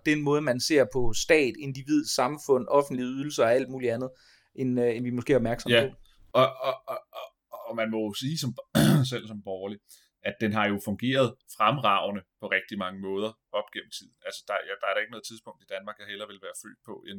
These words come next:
Speaker 2: øh, end i velfærdsstatens storhedstid. Øh, givet, at jeg ikke var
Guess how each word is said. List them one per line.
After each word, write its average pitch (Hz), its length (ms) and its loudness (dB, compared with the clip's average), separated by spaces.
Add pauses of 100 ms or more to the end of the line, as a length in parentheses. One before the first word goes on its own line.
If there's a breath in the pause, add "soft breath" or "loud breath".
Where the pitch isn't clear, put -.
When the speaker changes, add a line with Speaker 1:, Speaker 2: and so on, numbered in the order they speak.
Speaker 2:
øh, 90 60 -18 (520)
end 110 140 0
i - 80 0
velfærdsstatens 104 800 0 (460)
storhedstid. 123 600 2 (520)
Øh, - 180 -8 (560)
givet, 139 240 4 (100)
at - 120 2
jeg 95 60 0 (100)
ikke 110 200 -8
var 98 60 -6